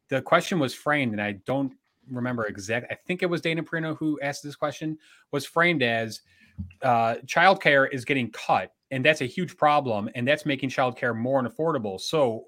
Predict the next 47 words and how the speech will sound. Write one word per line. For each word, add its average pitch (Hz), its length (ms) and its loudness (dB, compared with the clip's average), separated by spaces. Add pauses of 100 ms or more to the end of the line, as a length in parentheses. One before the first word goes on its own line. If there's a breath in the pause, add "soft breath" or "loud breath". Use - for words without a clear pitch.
(100)
are 131 140 -2
you 151 180 -4
going 151 240 0
to 123 180 -8
cut 175 240 2
it 190 200 0
or 127 200 -2
add 127 240 -4
to 117 80 -18
the 113 80 -14
spending?" 104 520 -6 (420)
Instead 147 280 2
of 156 140 2
saying, 156 280 0
"Why 127 420 -2
is 220 200 -2
childcare 117 460 -4
going 98 260 -6
up?" 107 200 -8
It's 123 140 -12
going 156 220 -4
up 156 100 -4
because 147 300 -2
of 147 80 -8
the 160 100 -6
spending 117 540 -4
and 120 100 -2
the 143 40 -2
inflation 120 560 -4
and 123 120 -4
all 131 80 -4
of 120 60 -8
the 110 140 -14
terrible 143 300 -4
Biden, 120 480 -4
you 117 80 -6
know, 110 140 -8
policies. 123 800 -4 (440 loud breath)
And 147 100 8
I 143 60 8
think 160 220 2
that 139 260 4
the, 131 300 2
uh, 120 140 4
moderator 139 460 2
for 123 180 -4
Univision, 156 640 -2